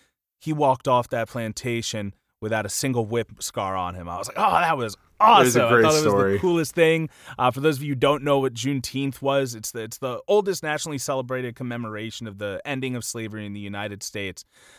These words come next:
Speaker 1: And, uh, it was, uh, when Major General Gordon Granger landed at Galveston, Texas, with news that the war had ended and that the enslaved were now free. And this was two and a half years after President Lincoln's Emancipation Proclamation.
Speaker 2: Yeah,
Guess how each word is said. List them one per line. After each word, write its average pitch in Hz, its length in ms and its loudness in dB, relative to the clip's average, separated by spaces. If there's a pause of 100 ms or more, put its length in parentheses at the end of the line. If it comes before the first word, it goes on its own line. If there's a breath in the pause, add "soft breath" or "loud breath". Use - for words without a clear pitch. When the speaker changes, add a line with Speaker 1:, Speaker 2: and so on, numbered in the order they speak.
(140 soft breath)
Speaker 1:
And, 104 240 -6
uh, 95 240 0
it 98 60 -8
was, 107 240 -8
uh, 101 280 -2
when 113 280 -6
Major 123 300 -6
General 123 400 -4
Gordon 110 340 -4
Granger 104 640 -8
landed 110 340 -6
at 101 100 -8
Galveston, 104 460 -4
Texas, 123 460 -4
with 104 100 -10
news 104 240 -8
that 104 120 -10
the 98 80 -10
war 101 220 -4
had 98 120 -6
ended 185 460 -4
and 110 440 -6
that 110 200 -6
the 113 120 -8
enslaved 117 640 -2
were 104 160 -8
now 104 260 -4
free. 113 520 -6 (360)
And 143 140 0
this 240 160 -4
was - 120 -2
two - 180 -6
and 202 80 0
a 180 40 0
half 143 220 -2
years 135 260 -2
after 123 260 -4
President 113 380 -6
Lincoln's 110 340 -10
Emancipation 107 720 -8
Proclamation. 98 680 -6
Speaker 2:
Yeah, 92 260 -2